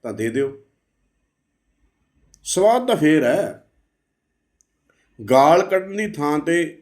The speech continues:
ਜਵਾਬ ਦਿਓ ਵੀ ਸੱਚ ਹੈ ਕਿ ਝੂਠ ਹੈ। ਜੇ ਮੈਨੂੰ ਝੂਠ ਸਾਬਤ ਕਰ ਦਿਓਗੇ ਨਾ, <clears throat> ਝੂਠ ਸਾਬਤ ਐ ਨਹੀਂ ਹੁੰਦਾ, ਪਲੇਟਫਾਰਮ 'ਤੇ ਬੈਠਣਾ ਪੈਂਦਾ, ਕਿਤੇ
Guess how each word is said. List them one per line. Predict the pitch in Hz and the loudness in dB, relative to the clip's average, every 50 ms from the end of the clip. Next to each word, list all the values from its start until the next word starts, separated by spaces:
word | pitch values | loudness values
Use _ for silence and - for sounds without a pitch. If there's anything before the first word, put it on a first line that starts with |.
| - 110 | -16 -8
ਜਵਾਬ | 107 127 127 127 131 135 135 123 | -4 0 2 2 2 2 0 -2
ਦਿਓ | 95 90 85 80 - _ _ _ _ _ _ _ _ _ - 117 107 - - | -6 -10 -14 -16 -18 _ _ _ _ _ _ _ _ _ -16 -14 -14 -12 -12
ਵੀ | 107 117 135 | -6 -4 -4
ਸੱਚ | 131 - - 120 123 120 - - 165 | -4 -2 0 2 2 2 0 -2 -4
ਹੈ | 170 175 165 - _ _ - | -4 -4 -8 -14 _ _ -20
ਕਿ | 110 | -14
ਝੂਠ | - 139 123 107 107 101 | -10 -8 -8 -8 -8 -10
ਹੈ। | 101 101 101 _ _ _ _ _ _ _ _ _ _ _ _ _ _ _ _ _ _ _ _ _ _ _ _ _ _ 107 | -10 -12 -14 _ _ _ _ _ _ _ _ _ _ _ _ _ _ _ _ _ _ _ _ _ _ _ _ _ _ 0
ਜੇ | 110 143 | 2 4
ਮੈਨੂੰ | 156 165 165 160 | 6 6 4 2
ਝੂਠ | 175 175 147 127 - | 2 2 2 2 0
ਸਾਬਤ | - 135 143 151 - - - | -2 -2 -2 -2 -2 -6 -6
ਕਰ | 143 151 151 | -4 -2 0
ਦਿਓਗੇ | 165 170 165 160 175 | 0 0 0 0 0
ਨਾ, | 185 202 180 170 - _ _ _ _ _ _ _ _ _ - | 0 -2 -4 -8 -12 _ _ _ _ _ _ _ _ _ -16
<clears throat> | 151 - - 156 - - - - - _ _ _ _ _ _ _ _ _ _ _ - | -14 -6 -6 -6 -6 -6 -12 -18 -20 _ _ _ _ _ _ _ _ _ _ _ -2
ਝੂਠ | 147 131 - | 0 0 0
ਸਾਬਤ | - 139 143 151 139 156 | 0 0 0 0 0 0
ਐ | 151 151 | 0 2
ਨਹੀਂ | 151 151 131 | 2 2 2
ਹੁੰਦਾ, | 117 117 117 120 120 - - _ _ _ _ _ _ _ _ _ _ _ _ _ _ _ _ _ _ _ _ _ _ _ _ _ _ _ _ _ _ _ _ _ _ _ _ _ _ _ _ _ _ _ _ _ _ _ _ _ _ _ _ _ _ _ _ _ _ | 0 -2 -4 -4 -6 -8 -16 _ _ _ _ _ _ _ _ _ _ _ _ _ _ _ _ _ _ _ _ _ _ _ _ _ _ _ _ _ _ _ _ _ _ _ _ _ _ _ _ _ _ _ _ _ _ _ _ _ _ _ _ _ _ _ _ _ _
ਪਲੇਟਫਾਰਮ | 123 131 135 135 123 135 139 143 147 147 | 0 2 2 2 0 0 0 2 2 2
'ਤੇ | 147 160 | 0 -2
ਬੈਠਣਾ | 139 117 135 135 - - 175 165 | -2 -2 -2 -4 -2 -2 -2 -2
ਪੈਂਦਾ, | 147 117 110 104 104 101 | -2 -2 -2 -4 -4 -6
ਕਿਤੇ | - - 104 - 107 110 | -8 -12 -16 -18 -20 -20